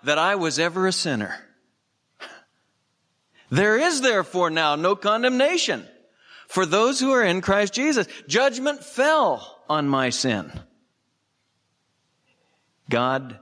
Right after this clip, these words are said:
judged Jesus Christ for my sin. And no one can produce any evidence before God of my sin. "Their sins and their lawless deeds I will remember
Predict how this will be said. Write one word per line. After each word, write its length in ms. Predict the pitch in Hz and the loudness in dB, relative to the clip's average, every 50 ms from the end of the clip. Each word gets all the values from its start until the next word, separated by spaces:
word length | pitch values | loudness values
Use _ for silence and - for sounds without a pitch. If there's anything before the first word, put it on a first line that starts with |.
| _ _ | _ _
judged 640 | 110 101 123 139 135 107 95 92 - - - - - _ _ _ - - | -6 -4 -2 0 0 -2 -4 -8 -12 -12 -14 -18 -20 _ _ _ -20 -12
Jesus 480 | - - 107 107 101 98 107 101 - | -6 -4 -2 -2 0 0 -2 -2 -2
Christ 520 | - - 123 135 131 95 85 80 - - - | -4 -4 -4 -2 -2 -4 -4 -6 -8 -10 -8
for 140 | - 104 98 | -10 -8 -6
my 260 | 98 92 90 87 82 | -6 -6 -6 -6 -6
sin. 380 | - - 92 87 78 71 - - - - - _ _ _ _ _ _ _ _ _ _ _ _ _ _ _ _ _ _ _ _ _ _ _ _ | -6 -6 -8 -8 -10 -12 -14 -18 -20 -20 -20 _ _ _ _ _ _ _ _ _ _ _ _ _ _ _ _ _ _ _ _ _ _ _ _
And 240 | - 123 117 104 104 | -4 -2 -2 -2 -2
no 220 | 127 165 196 220 190 | -2 0 0 0 0
one 260 | 135 110 95 92 101 | -2 -4 -6 -10 -12
can 200 | - 143 127 113 | -10 -10 -10 -8
produce 440 | - 131 127 127 127 117 - - - - | -6 -6 -6 -4 -4 -4 -6 -6 -6 -8
any 280 | 143 160 165 175 175 165 | -8 -6 -6 -6 -4 -4
evidence 720 | 143 135 113 101 92 92 78 - - - - - - - - - | -4 -4 -4 -8 -10 -10 -10 -8 -6 -6 -6 -6 -8 -12 -10 -8
before 360 | - 104 - - 123 120 110 | -8 -8 -4 -4 -4 -4 -2
God 520 | 101 113 127 127 107 90 73 - - - - - _ _ _ _ _ _ _ _ _ _ _ _ | -2 -2 -2 -2 -2 -4 -8 -10 -12 -18 -20 -20 _ _ _ _ _ _ _ _ _ _ _ _
of 160 | - - 92 95 | -10 -8 -4 -2
my 200 | 92 95 95 90 | -2 -2 -2 -2
sin. 320 | - - - 104 92 92 | -4 -4 -4 -4 -4 -2
"Their 180 | 104 143 175 170 | 0 0 0 0
sins 360 | - - 190 185 190 196 170 | -2 -2 -2 -2 -2 -2 -2
and 140 | 165 160 160 | -2 -2 0
their 140 | 160 160 160 | 0 0 0
lawless 360 | 156 160 165 170 175 170 - | 0 -2 -2 -2 -2 -4 -4
deeds 360 | - 170 170 180 190 170 - - - | -2 0 0 0 0 -2 -6 -8 -6
I 280 | 143 143 151 175 196 202 | -2 -2 0 0 -2 -2
will 220 | 180 160 147 135 | -2 -2 -2 -2
remember 720 | 135 135 131 135 147 165 185 190 190 196 202 202 196 202 | -2 -2 -2 -2 -2 -2 -2 0 0 0 0 0 -2 -8